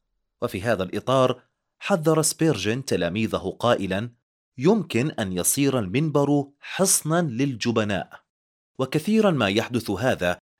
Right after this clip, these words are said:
عندما يسعى راعي الكنيسة إلى إرضاء شماس متحكم أو أخت حساسة أو أخ يعد رجل أعمال. فأحياناً يرى الراعي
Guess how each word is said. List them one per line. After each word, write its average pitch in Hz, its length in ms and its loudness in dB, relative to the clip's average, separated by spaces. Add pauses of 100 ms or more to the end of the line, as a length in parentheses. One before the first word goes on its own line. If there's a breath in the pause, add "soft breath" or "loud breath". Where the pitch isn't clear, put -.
عندما 113 360 0
يسعى 123 400 0
راعي 110 300 0
الكنيسة 127 800 -2
إلى 90 300 0
إرضاء 98 440 0
شماس 87 580 -2
متحكم 123 800 -4 (300 soft breath)
أو 127 200 2
أخت - 240 -4
حساسة 151 840 0 (340)
أو 143 180 2
أخ 208 180 0 (300)
يعد 160 420 2
رجل 123 440 2
أعمال. 85 540 -2 (520)
فأحياناً 165 800 2
يرى 110 280 4
الراعي 87 580 0